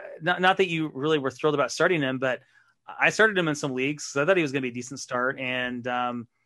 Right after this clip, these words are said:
no, it, it turned out it was Kalen Ballage <laughs> that was the decent start. So, um, <laughs> y-, I, I think week ni-,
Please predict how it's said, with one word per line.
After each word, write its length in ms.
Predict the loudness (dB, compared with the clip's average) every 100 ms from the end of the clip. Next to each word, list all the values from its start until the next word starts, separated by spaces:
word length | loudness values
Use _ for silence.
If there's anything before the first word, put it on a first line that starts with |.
| _ _ 2
no, 300 | 6 8 6
it, 140 | 2 -2
it 80 |
turned 160 | -4 0
out 100 | 0
it 60 | -2
was 140 | -4
Kalen 280 | -2 0 0
Ballage 420 | 4 6 6 4
<laughs> 20 |
that 180 | 0 0
was 140 | -6
the 100 | -10
decent 380 | -12 -10 -12 -10
start. 360 | -4 0 0 -2 -14 -18
So, 600 | -4 6 8 10 8 4 0 _ -20 -4
um, 400 | 2 6 6 4 -4 _ _ _
<laughs> 300 | _ _ -12
y-, 140 | -12 _ _ -10 2
I, 200 | 4 4 6
I 80 |
think 140 | 6 6
week 160 | 2
ni-, 240 | 4 2